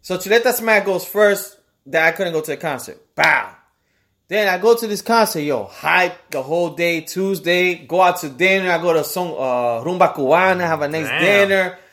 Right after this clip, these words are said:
Speaker 1: I'm
Speaker 2: Just to go
Speaker 1: fucking
Speaker 2: see Lenny Kravitz? You
Speaker 1: Yo,
Speaker 2: oh my God.
Speaker 1: I've been dying to see this concert for, like I said, three or four years.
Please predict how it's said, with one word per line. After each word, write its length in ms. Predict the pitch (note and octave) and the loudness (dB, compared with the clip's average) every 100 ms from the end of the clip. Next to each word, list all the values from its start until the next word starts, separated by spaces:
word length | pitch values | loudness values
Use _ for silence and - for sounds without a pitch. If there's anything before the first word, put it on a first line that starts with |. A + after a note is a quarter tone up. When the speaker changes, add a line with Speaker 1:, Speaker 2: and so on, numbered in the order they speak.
| _ _ _ _ | _ _ _ _
Speaker 1:
I'm 100 | C#3+ | -8
Speaker 2:
Just 100 | D#3 | -2
to 60 | F#3+ | 2
go 40 | F#3+ | 2
Speaker 1:
fucking 80 | F#3 | 0
Speaker 2:
see 160 | - | -6
Lenny 240 | F#3+ F#3+ E3 | -6 -6 -6
Kravitz? 440 | - D3+ G3+ F#3 | -6 -4 -4 -6
You 160 | F#3 D#3+ | -12 0
Speaker 1:
Yo, 400 | F3+ A3+ D#3 G#2 - - | 6 8 8 2 -10 -12
Speaker 2:
oh 160 | F#3+ | -12
my 160 | C#3 G2+ | -10 -12
God. 80 | G#2 | -2
Speaker 1:
I've 160 | E3 F#3 | 2 2
been 180 | G#3+ F#3 | 2 4
dying 220 | G3+ G3 | 4 2
to 60 | |
see 200 | F3 G3 | -4 -8
this 180 | D#3+ C#3 _ _ - | -8 -12 _ _ -12
concert 340 | F3 E3 D#3 D3+ | -6 -6 -8 -6
for, 60 | |
like 140 | C#3 C#3 | -6 -6
I 40 | |
said, 260 | D3 D#3 - | -4 -6 -4
three 140 | D3 | -4
or 60 | D#3 | -4
four 260 | D#3+ D#3 | 0 0
years. 440 | D3+ C3+ G2 - | 2 0 -2 -8